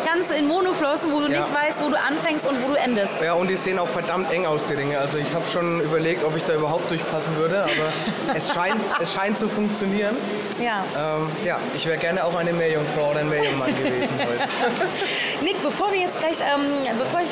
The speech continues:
Speaker 1: weiter rumtingel und noch ein paar andere Leute ein bisschen befrage, du warst mit deiner Freundin
Speaker 2: Ja.
Speaker 1: ja in einem richtig coolen Urlaub.
Speaker 2: Ja, ja, ja, ja.
Speaker 1: Willst du ganz kurz anteasern, was ihr dort gemacht habt und
Speaker 2: Ja.
Speaker 1: worüber wir uns noch unterhalten werden,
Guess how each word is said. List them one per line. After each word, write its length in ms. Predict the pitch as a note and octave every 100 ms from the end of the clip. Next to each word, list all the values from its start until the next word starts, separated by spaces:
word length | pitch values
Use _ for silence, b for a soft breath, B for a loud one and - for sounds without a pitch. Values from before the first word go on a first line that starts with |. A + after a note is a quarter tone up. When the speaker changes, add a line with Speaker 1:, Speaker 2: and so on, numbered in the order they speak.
| C4+
Speaker 1:
weiter 320 | D#4+ F#4 E4
rumtingel 480 | F4+ F4+ F4 D#4 D4+
und 100 | C#4+
noch 120 | D4+
ein 100 | D4+
paar 160 | - -
andere 320 | E4 E4+ D4+
Leute 240 | B3+ A#3 A#3
ein 80 |
bisschen 220 | A3 - G3+
befrage, 500 | F#3+ - E3+ F3 B3+ - B B B -
du 80 | E4+ F#4+
warst 520 | D#4 B3+ G#3+ - A#3+
mit 160 | C#4
deiner 220 | - D#4 D#4+ -
Freundin 280 | C4+ C4 G3+ F#3 F3 - - B3
Speaker 2:
Ja. 160 | A#3+
Speaker 1:
ja 400 | A3+ C4 D#4+ -
in 80 | C4
einem 120 | C#4
richtig 300 | B3+ D#4+ F#4 -
coolen 200 | F4 D#4
Urlaub. 300 | F4+ C#4+ F3 F3 - - B3 - - B2
Speaker 2:
Ja, 260 | C3 D3 F3 F3+
ja, 100 | G3
ja, 200 | G#3+ G#3+ G#3
ja. 140 | E3+ - C4+
Speaker 1:
Willst 220 | F#4 -
du 40 | D4+
ganz 320 | D#4 A4 - G#4
kurz 200 | G#4 -
anteasern, 640 | - F4+ A4+ F4+ F4+ E4+ E4
was 200 | E4 E4+
ihr 100 | F4
dort 240 | D4 D#4
gemacht 280 | D4+ C4 E4 -
habt 120 | D4+
und 60 |
Speaker 2:
Ja. 80 | C#4+ C#4+
Speaker 1:
worüber 160 | C#4 C4
wir 160 | C4+ F#4
uns 160 | G4
noch 100 | F4
unterhalten 560 | D4+ C4+ C4 D4 F4+ A#3
werden, 300 | G3 G3